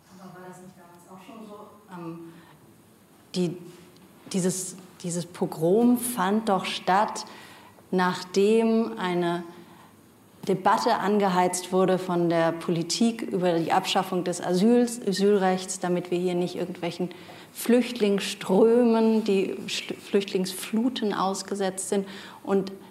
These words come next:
danach wurde dieses Asylrecht auch tatsächlich dann abgeschafft. Ähm, die fühlten sich doch total angenommen von der Politik und von der Polizei ja anscheinend auch.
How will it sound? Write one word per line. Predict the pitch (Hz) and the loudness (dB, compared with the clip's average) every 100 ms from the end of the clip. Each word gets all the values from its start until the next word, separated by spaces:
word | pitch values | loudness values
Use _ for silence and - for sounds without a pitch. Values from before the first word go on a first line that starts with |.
| - | -2
danach | 175 185 175 180 226 247 - - | 2 6 6 6 4 2 -4 2
wurde | 190 208 | 4 6
dieses | 190 202 185 - | 6 4 4 2
Asylrecht | 180 185 185 175 175 - | 2 4 4 2 -2 -4
auch | 180 | -8
tatsächlich | - 196 - 175 - - | -6 -6 -6 -6 -10 -8
dann | 165 175 - | -4 -4 -4
abgeschafft. | - - - - 165 165 - - - - - | -6 -6 -6 -4 -4 -8 -14 -18 -20 -16 -2
Ähm, | 185 175 175 - - | 2 2 0 -8 -4
die | 185 | -2
fühlten | - 247 294 233 202 | 4 6 6 4 4
sich | 202 - | 4 2
doch | 214 - | -2 -2
total | - 190 - - 175 196 208 208 208 - - - - - - - - - - - - - | -6 -6 -6 -2 2 4 4 2 -4 -12 -20 -20 -20 -20 -20 -20 -20 -20 -20 -20 -20 -2
angenommen | 208 277 285 170 160 156 | 4 6 6 4 2 0
von | 160 175 | 0 0
der | 175 | 0
Politik | 165 175 170 - 190 190 | 0 0 0 0 0 0
und | - 190 185 | 0 2 0
von | - 190 | 0 0
der | 170 | 0
Polizei | 170 180 180 185 185 | 0 -2 0 0 2
ja | 180 | 0
anscheinend | 190 180 190 185 - | 0 0 0 2 2
auch. | 196 | 2